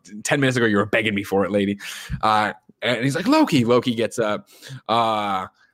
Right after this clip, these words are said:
uh, there's this whole interchange. "Oh, the apostle." And, like, and he's like, "There's consequences to your reentry. Uh, you, you, there's more happening than you need to know about, yada, yada, yada."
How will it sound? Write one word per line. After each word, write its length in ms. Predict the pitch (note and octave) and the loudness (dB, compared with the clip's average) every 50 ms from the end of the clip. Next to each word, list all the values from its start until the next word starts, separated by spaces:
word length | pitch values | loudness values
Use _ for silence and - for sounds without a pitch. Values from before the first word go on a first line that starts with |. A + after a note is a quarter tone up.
| - - - - | -20 -20 -10 -6
uh, 240 | A2 A2+ G#2+ G#2+ A2 | -4 -2 -2 -2 -2
there's 280 | A#2 B2 A#2 A2+ A2+ A2 | -4 -2 -2 -2 -4 -4
this 100 | G2+ - | -4 0
whole 180 | B2+ A#2+ A#2 | 0 2 2
interchange. 320 | A2 G#2+ G#2 - B2 A#2+ - | 2 0 -2 -4 -6 -6 -4
"Oh, 60 | - | 0
the 100 | G#3+ C4 | 0 0
apostle." 480 | C#4+ C#4+ D4 - C#4 C#4 - - C3 A#2+ | 0 0 0 0 0 2 2 2 2 2
And, 80 | A#2 A2+ | 2 0
like, 200 | G#2+ G#2 A2 - | -4 -6 -8 -6
and 100 | A#2+ A#2+ | -6 -4
he's 160 | A#2+ A#2 G#2+ | -4 -4 -6
like, 140 | G2 G#2 A2 | -6 -6 -4
"There's 240 | A#2 A#2 A#2 A2+ - | -2 -2 -2 -2 -2
consequences 640 | - E3 G#3 C4 B3 - B3 C4 B3+ A3+ A3+ G3+ | -4 -6 -6 -6 -4 0 2 2 2 2 0 0
to 60 | G#3 A3+ | 2 4
your 120 | A3+ A3+ | 4 6
reentry. 560 | A3 A3+ A#3 A#3 A3 A3 - D#3 C3 A#2+ A#2+ | 6 6 4 4 2 2 2 2 2 2 2
Uh, 40 | A#2+ | 0
you, 200 | A#2+ B2 C3 C#3 C#3 | -2 -2 -2 -2 -2
you, 200 | A#2+ - A#2+ A#2 | -4 -4 -4 -4
there's 160 | A#2 A2+ A#2+ | -2 -2 0
more 160 | F#3 A#3 C4 A3 | 0 0 0 0
happening 280 | A#3 A3+ G#3 A3 G#3 G3+ | -2 -4 -4 -2 0 0
than 80 | G3+ G3 | 0 2
you 60 | G3+ | 2
need 160 | G#3 G#3 G3 | 0 0 -2
to 80 | F#3+ G3+ | -2 -2
know 140 | G3+ F#3+ | -2 -2
about, 240 | F3 C#3+ B2 G#2+ F#2+ | -2 0 0 0 0
yada, 180 | A2+ A3 A3+ G#3 | -2 -2 -2 -2
yada, 140 | G3+ G3 G3 | -2 -2 -2
yada." 280 | G3+ G3 F3+ D3+ C#3 | -2 -2 -4 -6 -8